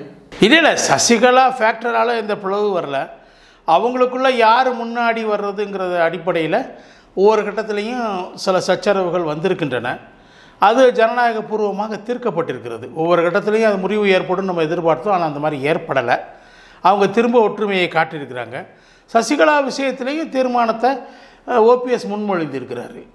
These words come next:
ஓ பி எஸ் அப்ப பேசும்போதும் கடுமையா பேசியிருக்கிறாரு, இடமில்லைங்கிறத உறுதியா சொல்லியிருக்கிறாரு. அதனால அதுல ஏதோ அந்த விஷயத்துல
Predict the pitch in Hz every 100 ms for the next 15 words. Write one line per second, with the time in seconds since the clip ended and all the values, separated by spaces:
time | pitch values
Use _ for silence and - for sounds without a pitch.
0 | _ _ _ _ - 269 285 285 240 240
1 | 214 - 262 277 277 269 247 247 208 214
2 | 226 214 190 160 170 131 120 117 147 -
3 | - - _ - 180 214 202 190 180 170
4 | 160 151 156 170 160 139 131 117 113 113
5 | 120 - _ _ - - - - - -
6 | 185 226 294 339 285 240 233 214 196 190
7 | 202 285 254 190 190 233 311 277 302 302
8 | 302 294 294 247